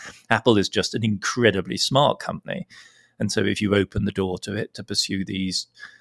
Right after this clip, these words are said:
tax efficient strategies, it, you know, of course, it will take advantage of them. And it can afford the best legal advice and the best accounting advice in the world. And so,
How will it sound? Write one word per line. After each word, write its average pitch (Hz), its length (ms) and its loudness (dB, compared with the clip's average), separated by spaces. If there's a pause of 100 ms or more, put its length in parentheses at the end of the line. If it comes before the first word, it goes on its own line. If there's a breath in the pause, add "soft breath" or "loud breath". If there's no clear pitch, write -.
(420 loud breath)
tax - 380 0
efficient 110 520 0
strategies, 113 640 0 (160)
it, - 160 -2 (240)
you 147 140 2
know, 131 200 4
of 135 120 2
course, - 360 6
it - 120 -6
will 127 100 0
take 123 220 2
advantage 139 420 0
of - 80 -6
them. 110 220 -8 (560 soft breath)
And 101 160 0
it - 100 -6
can 104 120 0
afford 92 300 -4
the - 80 -4
best - 280 4
legal 101 280 -2
advice 101 380 0
and 104 100 -4
the 101 40 -2
best 107 220 -2
accounting 107 480 -2
advice 104 380 -2
in 110 100 0
the 107 80 0
world. 117 420 2
And 120 160 0
so, 127 360 4